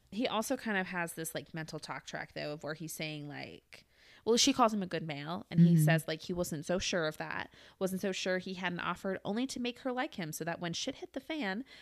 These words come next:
Speaker 1: if Baxian or the Hind or anyone suggested that he and Quinlan were up to anything shady, she'd give him the benefit of the doubt. And I'm like, that's not the worst strategy.
Speaker 2: It's not, but I hate that you're, like, thinking strategically.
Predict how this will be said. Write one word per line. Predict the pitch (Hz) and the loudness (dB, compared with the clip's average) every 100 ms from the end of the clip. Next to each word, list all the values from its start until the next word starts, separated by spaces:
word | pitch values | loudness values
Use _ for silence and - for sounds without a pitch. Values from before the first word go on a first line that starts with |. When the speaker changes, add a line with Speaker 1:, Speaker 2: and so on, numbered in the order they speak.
| - | -6
Speaker 1:
if | 208 196 | -4 -2
Baxian | 170 170 - 208 208 208 | -4 -6 -6 -2 0 0
or | - | -2
the | 165 | -2
Hind | 180 185 185 | 0 -2 -2
or | 180 | -4
anyone | - 175 185 185 | -4 -4 -2 -4
suggested | 208 180 226 247 - 175 | -4 0 0 0 -6 -8
that | 170 | -10
he | - 170 | -8 -8
and | 165 | -8
Quinlan | - 185 180 175 | -6 -6 -6 -6
were | 160 160 | -6 -8
up | - | -10
to | - | -10
anything | 170 170 208 | -8 -6 -6
shady, | 208 - 196 165 147 165 - - - | -4 -2 -2 -4 -8 -12 -12 -20 -8
she'd | - 254 202 | 0 0 4
give | 220 | 2
him | 220 269 | 4 2
the | 277 | 2
benefit | 233 170 175 196 - | 0 -2 -2 -4 -4
of | 165 | -6
the | 160 | -6
doubt. | - - - - - - - - - | -6 -8 -10 -18 -20 -20 -20 -20 -6
And | |
I'm | 202 | -2
like, | 208 214 _ - | 0 0 _ -8
that's | 571 - | -6 4
not | 719 554 | 6 8
the | 359 | 8
worst | 208 165 | 8 4
strategy. | - 76 - - - - - - | -2 -8 -8 -10 -12 -12 0 6
Speaker 2:
It's | 269 - | 6 8
not, | 190 170 | 10 12
but | 170 | 10
I | |
hate | 170 175 - | 10 8 6
that | |
you're, | 180 180 | 6 6
like, | 165 - | 6 4
thinking | 156 147 147 147 | 0 2 2 0
strategically. | 135 147 143 - 135 147 143 - 156 180 | 2 4 2 2 0 2 -2 0 -2 -2